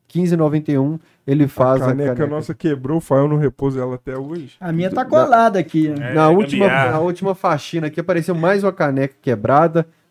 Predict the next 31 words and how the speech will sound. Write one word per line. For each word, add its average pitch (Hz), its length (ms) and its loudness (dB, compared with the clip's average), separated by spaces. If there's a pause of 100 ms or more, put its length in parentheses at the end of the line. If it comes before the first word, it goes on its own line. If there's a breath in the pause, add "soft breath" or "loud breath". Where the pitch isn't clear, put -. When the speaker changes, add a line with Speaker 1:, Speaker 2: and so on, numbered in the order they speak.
Speaker 1:
Teve 190 100 0
alguém 175 240 0
que 190 80 -2
levou 151 220 2
uma 151 60 -4
caneca 113 400 -2
dessa, 110 140 0
Speaker 2:
Ah, 330 40 4
Speaker 1:
foi 311 120 4
o - 20 -2
Speaker 2:
do 123 160 0
seu 180 180 -4
Speaker 1:
Lincoln. 202 140 0
Speaker 2:
lado. 180 260 -6 (680)
Speaker 1:
Lincoln 147 400 -4
também, 117 420 -4
não, 123 240 -8
Speaker 2:
É - 20 -8
Speaker 1:
o - 60 -
Speaker 2:
do 104 140 -12
Speaker 1:
M 113 80 -6
B 117 120 -4
Speaker 2:
seu 110 120 -4
lado. 151 180 2
Speaker 1:
levou 135 320 0
uma, 160 100 -4
o 180 60 0
Lincoln 165 300 -6
levou 135 340 -2
outra 127 240 -2
também. 123 500 -2